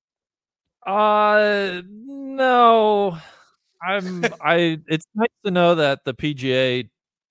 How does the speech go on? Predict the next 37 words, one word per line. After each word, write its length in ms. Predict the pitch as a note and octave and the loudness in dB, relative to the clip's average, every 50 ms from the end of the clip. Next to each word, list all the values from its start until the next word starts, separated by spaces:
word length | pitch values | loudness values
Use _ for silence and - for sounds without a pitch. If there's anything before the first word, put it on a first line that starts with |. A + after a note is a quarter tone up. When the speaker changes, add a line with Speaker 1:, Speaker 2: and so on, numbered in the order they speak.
| _ _ _ _ _ _ _ _ _ _ _ _ _ | _ _ _ _ _ _ _ _ _ _ _ _ _
Speaker 1:
chips 300 | - - D#3 - - - | -10 -8 -8 -6 -4 -2
off 280 | C3+ B2 B2 A#2 - - | -2 -2 -2 -2 -4 -10
the 80 | A#2+ | -16
P 180 | G2 - B2+ A#2+ | -12 -10 -10 -8
G 140 | A2 A#2+ A2+ | -6 -6 -6
A, 40 | A2 | -6
you 180 | G#2 - B2+ B2+ | -6 -8 -8 -6
know, 100 | A2+ G2 | -6 -8
the 80 | G2 | -8
players 380 | - - - A#2 A#2 A2+ G#2+ C3 | -6 -4 -2 -2 -2 -2 -6 -8
indirectly 580 | B2+ A#2 G#2+ G#2 G2+ G#2 G#2 G2+ - G#2+ G2+ | -12 -12 -10 -8 -6 -6 -6 -8 -8 -10 -12
at 120 | F#2+ F#2 F#2+ | -12 -12 -14
least, 320 | G2 F#2+ F#2+ G2+ - - _ | -16 -16 -16 -18 -20 -20 _
because 280 | - A#2 G#2+ - C3 C3+ | -18 -16 -12 -8 -4 -4
I 80 | C#3+ D3 | -4 -2
do 160 | F3+ F#3 E3 | -4 -6 -6
think, 460 | - - C3 A#2+ A#2 A2+ - _ _ _ _ _ _ _ _ _ _ _ _ _ _ _ _ _ _ - | -6 -6 -6 -6 -8 -10 -12 _ _ _ _ _ _ _ _ _ _ _ _ _ _ _ _ _ _ -8
you 140 | C#3 C3 A2+ | -6 -6 -4
know, 240 | G#2 F#2 F#2 G2 - _ _ - | -6 -6 -8 -12 -14 _ _ -4
there 180 | B2+ C3 C3 | 0 2 4
are 160 | C#3 D3 C3+ | 4 4 4
people 320 | - - B2+ A#2+ F#2 A#2 G#2+ | 2 -2 -6 -6 -6 -6 -6
making 300 | G#2+ G#2+ G#2 - A2+ G2+ | -6 -6 -6 -6 -8 -8
a 60 | G2+ | -6
lot 180 | G2+ G2 G2+ G2 | -4 -4 -4 -6
of 60 | G2 | -8
money 260 | G2 F#2+ G2 G2 F#2+ | -10 -12 -12 -12 -12
on 140 | F#2 F#2 F#2+ | -12 -12 -12
this. 420 | G2 G2 G2 - - - - - _ - | -12 -12 -12 -14 -16 -20 -20 -20 _ -14
And 400 | - A2+ G#2 G2+ G2 G2 F#2+ G2+ - _ - | -10 -10 -10 -10 -10 -12 -14 -16 -18 _ -14
if 160 | A2 G2+ - | -12 -12 -12
it's 180 | A#2 - - - | -12 -14 -8 -4
not 260 | B2 B2 B2+ A#2+ - | -2 0 0 0 -2
the 80 | A#2 F#2 | -6 -12
players, 760 | - G#2+ G#2 G2+ G2 G2+ G#2 G2+ G2+ G2+ - - - - _ _ _ - | -10 -8 -6 -6 -6 -6 -6 -8 -8 -10 -14 -20 -20 -20 _ _ _ -8
like, 160 | C3+ C#3 B2+ - | -8 -8 -4 -2
I, 180 | B2+ C3+ D3+ | -2 -2 0